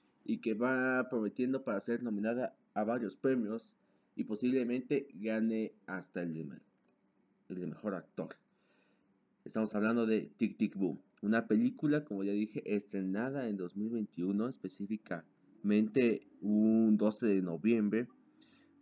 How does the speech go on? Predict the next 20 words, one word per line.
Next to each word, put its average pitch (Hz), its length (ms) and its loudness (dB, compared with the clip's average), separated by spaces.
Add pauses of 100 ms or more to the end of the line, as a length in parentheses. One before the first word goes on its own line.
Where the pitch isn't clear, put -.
co-, 101 340 2 (140)
se-, 104 440 2
del 101 180 2
género 110 440 0
musical 101 800 -6
junto 95 260 -6
con 90 160 -8
el 87 160 -6
drama, 113 380 -2 (320)
una 107 180 0
duración 107 640 -2
de 104 220 -2 (100)
una 117 300 -2
hora 120 240 -2
cincuenta 90 560 -6
y - 80 -14
cinco 175 480 -2
minutos, 98 560 -2 (480)
dirigida 110 520 0
por 92 600 -2